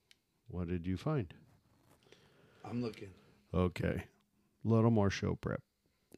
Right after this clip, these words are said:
Speaker 1: <laughs>
Speaker 2: Well, you asked the question, so we're going to see here.
Speaker 1: We're live. Yeah.
Speaker 2: Yeah, I get it. I get it. So let's see what we found here.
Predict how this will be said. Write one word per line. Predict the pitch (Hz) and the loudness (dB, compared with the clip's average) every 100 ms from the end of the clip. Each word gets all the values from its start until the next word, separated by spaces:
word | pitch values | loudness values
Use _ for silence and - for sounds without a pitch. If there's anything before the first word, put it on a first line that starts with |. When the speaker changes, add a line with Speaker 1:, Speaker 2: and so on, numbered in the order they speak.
| - | -2
Speaker 1:
<laughs> | - - - - - - 151 | 0 0 -4 -8 -6 0 6
Speaker 2:
Well, | 185 175 | 10 10
you | 294 | 10
asked | 196 - 156 | 8 8 6
the | 131 | 6
question, | - 170 - 120 | 10 10 10 6
so | 110 135 | 10 10
we're | 123 | 10
going | 120 127 127 | 8 6 8
to | 107 | 6
see | - - 127 123 | 6 10 10 10
here. | 101 101 95 92 | 8 6 6 4
Speaker 1:
We're | 92 104 | 8 8
live. | 95 87 82 - - - - | 10 6 4 -2 -10 -12 -4
Yeah. | 85 80 - _ - - - 104 - | -2 -4 -10 _ -20 -12 -6 -4 4
Speaker 2:
Yeah, | 160 175 101 - - | 6 6 4 -4 2
I | 127 | 2
get | 139 170 151 | 6 6 6
it. | 87 - - _ _ _ _ _ _ _ _ _ _ _ _ _ _ _ _ _ _ _ _ _ - | 2 -4 -20 _ _ _ _ _ _ _ _ _ _ _ _ _ _ _ _ _ _ _ _ _ -4
I | - | 4
get | 135 | 6
it. | 98 - | 6 6
So | - 131 | 10 12
let's | 139 - | 10 8
see | - 156 | 10 10
what | 117 | 10
we | 101 | 8
found | 117 - 123 113 | 8 10 8 8
here. | 104 104 104 101 | 6 6 2 -4